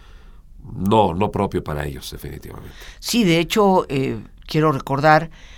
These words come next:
Speaker 2: hubo lugares donde se encontraban los jovencitos bailando. No me recuerdo si en uno de ellos era Bill Haley, que estaba en el piano, y de repente entró la policía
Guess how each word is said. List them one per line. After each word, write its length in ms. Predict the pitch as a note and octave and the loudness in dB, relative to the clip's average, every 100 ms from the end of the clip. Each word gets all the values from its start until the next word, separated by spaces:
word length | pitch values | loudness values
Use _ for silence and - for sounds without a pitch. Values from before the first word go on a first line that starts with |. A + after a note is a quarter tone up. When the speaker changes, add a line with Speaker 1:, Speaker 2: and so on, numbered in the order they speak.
| - - | -20 -14
Speaker 2:
hubo 300 | - D3+ D#3+ | -4 2 4
lugares 720 | D3 C3+ D#3+ D3+ D3+ F#3+ - - - - - | 4 4 4 6 4 -2 -6 -10 -20 -20 -12
donde 380 | C#3 C#3 B2+ B2+ | -4 -2 0 -2
se 100 | B2+ | -2
encontraban 480 | B2 A#2+ D3 D3+ | -2 2 6 6
los 120 | C#3 A2+ | 4 0
jovencitos 920 | B2 B2 A2+ C#3+ - C3 A#2+ - - | -4 -4 -4 -4 -2 -2 -4 -10 -10
bailando. 760 | B2 B2 C#3 D#3+ D3 D3 A#3+ - - - - - | -4 -2 2 4 4 0 -2 -8 -20 -20 -12 0
No 80 | G3 | 2
me 80 | |
recuerdo 300 | G3+ F#3+ F#3+ | 2 2 2
si 140 | F3+ D#3 | 2 0
en 100 | D#3+ | 2
uno 180 | F3 D3+ | 2 2
de 100 | D#3 | 2
ellos 200 | D3+ D#3+ | 0 0
era 180 | D3 | 0
Bill 200 | C3+ C#3+ - | 0 -2 -2
Haley, 240 | C3+ C3 B2 | -2 -2 -4
que 100 | - | -6
estaba 240 | C#3 C3 | -2 0
en 80 | B2+ | 0
el 140 | A#2 | -2
piano, 440 | - B2 B2 B2 - - - - - - - - - - - | -2 -2 -2 -6 -10 -20 -20 -20 -20 -20 -20 -20 -20 -20 -4
y 140 | C#3 | 0
de 120 | C3 B2 | 2 0
repente 420 | A#2 B2 B2 G3 | -2 -2 -2 -2
entró 200 | F#3+ F#3 | -4 -2
la 140 | F#3 | -4
policía 560 | C#3 B2 G2 D#3+ A#3+ | -2 -4 -4 -6 -8